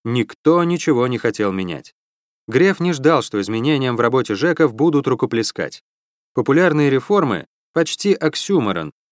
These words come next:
все равно, что холодное отопление. Но прививать конкурентную культуру водопроводчикам и электрикам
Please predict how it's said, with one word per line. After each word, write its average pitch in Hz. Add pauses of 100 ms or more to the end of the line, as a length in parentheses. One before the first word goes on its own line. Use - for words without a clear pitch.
(120)
все 160
равно, 160
что 151
холодное 143
отопление. 104 (520)
Но 113
прививать 127
конкурентную 139
культуру 135
водопроводчикам 123
и 120
электрикам 120